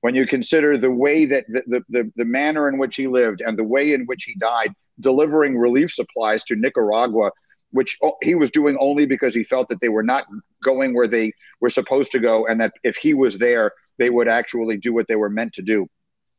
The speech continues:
Dying so young as a consequence of that. To this day, baseball's humanitarian award is called the Roberto Clemente Award. Th-, those were the things that set it apart for me.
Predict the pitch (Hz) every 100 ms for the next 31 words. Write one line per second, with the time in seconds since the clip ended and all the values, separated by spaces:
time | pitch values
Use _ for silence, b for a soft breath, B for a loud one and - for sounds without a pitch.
0 | _ - - 131 123 110 - 135 117 117
1 | 113 110 B B B 110 107 117 123 117
2 | 117 113 107 101 110 - 123 143 98 143
3 | 131 117 b _ 127 143 - 123 - 131
4 | 123 123 110 - 135 127 120 110 104 123
5 | 117 107 98 - 139 123 101 104 95 127
6 | 120 - 117 120 113 101 98 101 95 B
7 | B B 107 139 156 175 175 - - 135
8 | 143 131 147 139 117 110 - 151 131 110
9 | - 131 - 110 101